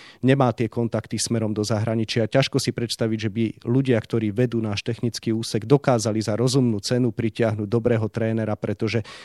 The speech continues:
nikdy sme sa touto cestou ani neuberali a teda tie chodničky nemáme vyšlapané.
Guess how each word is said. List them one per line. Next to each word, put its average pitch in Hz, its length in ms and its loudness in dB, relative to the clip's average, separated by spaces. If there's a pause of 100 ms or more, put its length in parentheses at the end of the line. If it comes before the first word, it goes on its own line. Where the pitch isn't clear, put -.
(140)
nikdy 143 240 4
sme 127 160 2
sa 120 160 0
touto 120 240 -2
cestou 117 480 -2
ani 113 560 -2
neuberali 131 640 4
a 107 80 -6
teda 117 240 -2
tie 104 160 -6
chodničky 120 560 -2
nemáme 110 320 0
vyšlapané. 87 640 -8